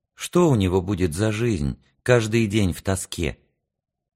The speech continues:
«А сейчас у него хорошая жизнь?» «Ну, нет, конечно, но всё-таки не один». Журка опустил глаза и, подавив смущение, признался: «Я бы без мамы не смог».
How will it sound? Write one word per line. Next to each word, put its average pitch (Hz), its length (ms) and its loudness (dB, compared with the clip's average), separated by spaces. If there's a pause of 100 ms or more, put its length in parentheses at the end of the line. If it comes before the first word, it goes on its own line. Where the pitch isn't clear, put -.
(360)
«А 80 160 -2
сейчас 92 480 0
у 76 40 -2
него 65 260 -2
хорошая 76 640 -2
жизнь?» 58 400 -8 (800)
«Ну, 156 260 0
нет, 151 380 0
конечно, 82 520 -4 (240)
но 143 120 2
всё-таки - 480 -4
не 78 160 -2
один». 78 580 -2 (520)
Журка 78 440 0
опустил 73 520 -4
глаза 69 580 -2 (400)
и, 82 80 -4
подавив 76 500 0
смущение, 73 720 -4
признался: 64 760 -6 (960)
«Я 101 300 0
бы 139 140 0
без 127 240 -2
мамы 117 400 -2
не 120 140 -4
смог». 85 600 -6